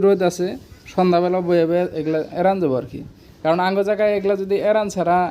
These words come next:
ই করা হয় মানে, এ, গাড়িতে ভাঙায় না, বা যদিও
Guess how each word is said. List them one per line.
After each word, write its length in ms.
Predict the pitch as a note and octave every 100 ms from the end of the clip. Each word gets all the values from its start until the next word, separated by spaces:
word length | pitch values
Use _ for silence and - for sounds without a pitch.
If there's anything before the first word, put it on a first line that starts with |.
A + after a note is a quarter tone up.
| - - - - A#3
ই 40 | G#3+
করা 160 | G#3+ D#3
হয় 160 | C#3 C3 C#3+
মানে, 180 | C#3+ D3 - D#3
এ, 20 | D3 D3 D#3+
গাড়িতে 280 | E3 E3+ F3 C#3
ভাঙায় 280 | D#3 D#3+ C3
না, 60 | - - - - D3+
বা 80 | D3+ E3
যদিও 200 | F#3